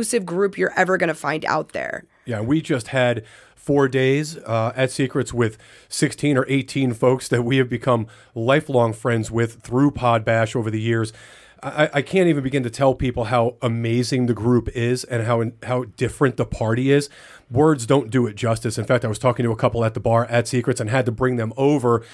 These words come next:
Speaker 2: and let the group explain it because I just wasn't doing it justice.
Speaker 1: Yeah,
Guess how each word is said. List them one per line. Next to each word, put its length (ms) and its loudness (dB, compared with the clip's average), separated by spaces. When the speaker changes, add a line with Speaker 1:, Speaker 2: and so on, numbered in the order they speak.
Speaker 2:
and 140 -2
let 140 0
the 60 -4
group 380 0
explain 500 0
it 80 -6
because 220 -4
I 60 0
just 180 0
wasn't 260 -2
doing 240 2
it 120 -12
justice. 560 -8
Speaker 1:
Yeah, 340 2